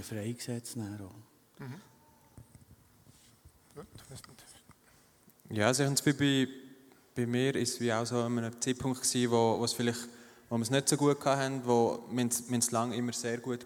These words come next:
Speaker 3: hatten. Ähm, und dann habe ich wie gedacht, ja, es läuft ja alles, man muss nichts machen und das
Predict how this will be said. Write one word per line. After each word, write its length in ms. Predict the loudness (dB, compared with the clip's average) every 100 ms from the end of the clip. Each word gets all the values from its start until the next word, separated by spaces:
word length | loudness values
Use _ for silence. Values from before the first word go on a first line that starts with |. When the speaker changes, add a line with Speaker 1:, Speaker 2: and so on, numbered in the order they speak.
| -6
Speaker 3:
hatten. 260 | -6 -6 -10 -10
Ähm, 380 | -8 -6 -8 -12 -16 -20 -20 -20 -20 -8
und 300 | -8 -6 -4
dann 460 | -2 -2 -4 -8 -12 -20 _ _ _ -20 -12
habe 120 | -4
ich 60 | -2
wie 80 |
gedacht, 220 | -2 -4 -4
ja, 80 |
es 100 | -4
läuft 340 | 0 -2 -2 -6
ja 100 | -6
alles, 220 | -6 -8
man 100 | -10
muss 160 | -10 -8
nichts 220 | -8 -6
machen 440 | -6 -6 -6 -6
und 160 | -8 -12 -12
das 340 | -10 -10